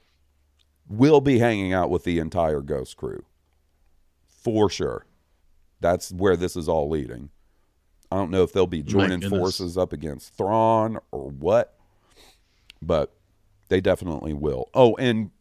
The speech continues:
Speaker 1: old Gideon is showing up sometime this season, too. He went to a war tribunal. Psh, somebody's gonna break his ass out, and he's gonna be like,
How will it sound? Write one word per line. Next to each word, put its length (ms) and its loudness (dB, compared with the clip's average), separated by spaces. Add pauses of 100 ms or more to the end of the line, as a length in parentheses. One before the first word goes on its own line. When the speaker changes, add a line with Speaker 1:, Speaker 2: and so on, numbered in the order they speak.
(460)
Speaker 1:
old 260 4
Gideon 460 2
is 120 -2
showing 340 2
up 140 -2
sometime 500 -2
this 180 -6
season, 440 -6
too. 300 -8
He 100 -4
went 200 -2
to 120 -2
a 80 -2
war 380 0
tribunal. 800 0
Psh, 260 -16
somebody's 280 -6
gonna 120 -8
break 260 -2
his 200 -6
ass 280 -4
out, 280 -4
and 80 -16
he's 120 -10
gonna 160 -10
be 120 -6
like, 280 -6